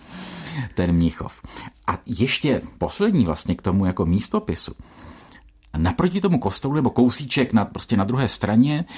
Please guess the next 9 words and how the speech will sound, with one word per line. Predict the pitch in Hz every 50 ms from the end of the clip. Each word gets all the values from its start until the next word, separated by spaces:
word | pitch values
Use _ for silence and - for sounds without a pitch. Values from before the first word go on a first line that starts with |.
| - - - -
je | - 87 92 101 104 104 104 104 101 98 95 80
budova | 82 98 104 139 143 147 151 156 143 113
univerzity, | 92 69 76 80 78 80 78 78 69 85 82 - - 90 95 101 113
tedy | - 107 92 78 69
zase | 67 73 69 - - 67
Ludvíkovy | 76 90 98 92 104 110 98 - 117 101 92 101 98 95
a | 92
Maximiliánovy | 87 85 82 - - - 92 90 82 76 80 78 67
univerzity. | 55 71 92 107 120 113 139 127 139 139 - - -